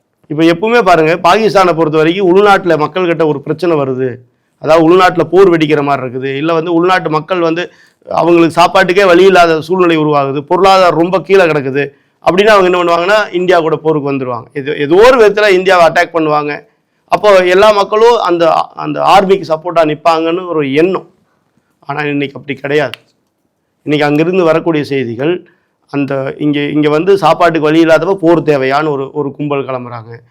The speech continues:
அந்த பக்கம் பாத்தீங்கன்னா ப-, பலுசிஸ்தான் வேணும்னு சொல்லிட்டு அந்த மக்கள் போராடிட்டு இருக்கிறாங்க. Already அது வந்து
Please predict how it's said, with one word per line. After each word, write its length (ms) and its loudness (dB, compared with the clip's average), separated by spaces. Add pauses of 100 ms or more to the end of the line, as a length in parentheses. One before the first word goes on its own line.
(240)
அந்த 140 -2
பக்கம் 260 -2
பாத்தீங்கன்னா 360 -2
ப-, 460 2
பலுசிஸ்தான் 680 -2
வேணும்னு 240 0
சொல்லிட்டு 240 -2
அந்த 260 0
மக்கள் 360 -4
போராடிட்டு 360 2
இருக்கிறாங்க. 280 -10 (420)
Already 360 2
அது 200 2
வந்து 200 0